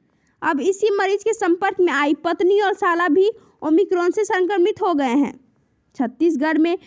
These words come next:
कोरोना के मरीज फिर बढ़ने लगे हैं।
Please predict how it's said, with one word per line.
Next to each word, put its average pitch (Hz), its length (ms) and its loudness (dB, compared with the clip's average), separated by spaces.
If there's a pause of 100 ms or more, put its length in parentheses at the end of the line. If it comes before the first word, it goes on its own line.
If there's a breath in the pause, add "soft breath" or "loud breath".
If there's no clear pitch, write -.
(160 soft breath)
कोरोना 359 360 0
के 440 120 -2
मरीज 349 400 0
फिर 440 180 0
बढ़ने 403 360 2
लगे 349 300 0
हैं। 311 340 -2